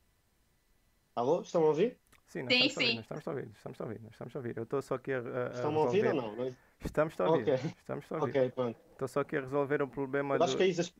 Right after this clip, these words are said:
Speaker 1: acho que a Isa explicou bastante bem em relação ao assunto. Acho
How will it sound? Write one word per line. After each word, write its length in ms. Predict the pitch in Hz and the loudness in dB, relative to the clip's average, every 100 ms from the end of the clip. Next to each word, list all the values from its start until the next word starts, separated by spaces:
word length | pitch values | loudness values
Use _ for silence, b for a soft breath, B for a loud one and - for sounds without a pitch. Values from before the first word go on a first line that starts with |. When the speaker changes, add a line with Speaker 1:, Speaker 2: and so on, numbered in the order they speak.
| - | 2
Speaker 1:
acho 260 | 160 175 | 4 6
que 60 | 190 | 2
a 20 | |
Isa 100 | 175 | 0
explicou 300 | - 175 175 | -2 0 0
bastante 480 | 139 165 - 175 175 | 2 0 2 0 0
bem 240 | 151 151 151 | -2 2 2
em 40 | |
relação 360 | 147 147 - 160 | 2 -2 0 -2
ao 80 | - | -2
assunto. 720 | _ - - _ _ 139 _ _ _ _ _ _ _ _ _ _ _ _ _ | _ -20 -20 _ _ -20 _ _ _ _ _ _ _ _ _ _ _ _ _
Acho 200 | 151 147 | 4 4